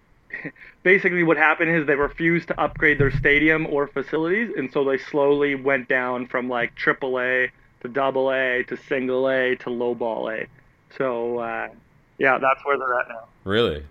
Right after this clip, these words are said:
Speaker 1: Same
Speaker 2: It's the
Speaker 1: stadium.
Speaker 2: same
Speaker 1: It's been the
Speaker 2: stadium?
Speaker 1: same stadium since, like,
Speaker 2: Oh, wow.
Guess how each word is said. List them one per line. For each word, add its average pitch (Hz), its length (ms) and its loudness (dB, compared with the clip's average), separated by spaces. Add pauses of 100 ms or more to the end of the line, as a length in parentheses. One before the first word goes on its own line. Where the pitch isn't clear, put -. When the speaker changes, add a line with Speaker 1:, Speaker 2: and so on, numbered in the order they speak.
Speaker 1:
Same 160 160 4
Speaker 2:
It's 151 80 -6
the 143 60 2
Speaker 1:
stadium. 131 260 4
Speaker 2:
same 147 220 2
Speaker 1:
It's 139 80 -6
been 139 260 2
the 170 60 4
Speaker 2:
stadium? 254 120 2
Speaker 1:
same 170 140 6
stadium 160 480 0
since, 147 260 -6
like, 131 440 -2 (580)
Speaker 2:
Oh, 156 140 -12
wow. 139 440 -6